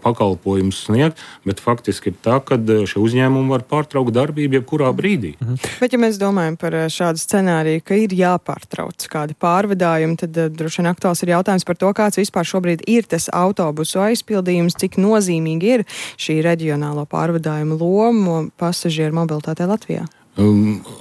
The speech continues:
Speaker 1: autobusu aizpildījums šobrīd, eh, ciparos es jums nenosaukšu, bet šeit ir jāpaskatās bišķi globālāk uz priekšu.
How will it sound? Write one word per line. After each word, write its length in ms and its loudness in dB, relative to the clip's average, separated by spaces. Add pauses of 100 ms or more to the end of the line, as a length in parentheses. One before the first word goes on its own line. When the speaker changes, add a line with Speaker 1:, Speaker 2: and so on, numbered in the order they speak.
Speaker 1:
autobusu 480 2
aizpildījums 720 2
šobrīd, 680 -2
eh, 120 0
ciparos 480 -2
es 140 -10
jums 160 -4
nenosaukšu, 600 0
bet 140 0
šeit 280 -2
ir 120 2
jāpaskatās 480 -2
bišķi 300 -2
globālāk 500 2
uz 120 -6
priekšu. 480 -2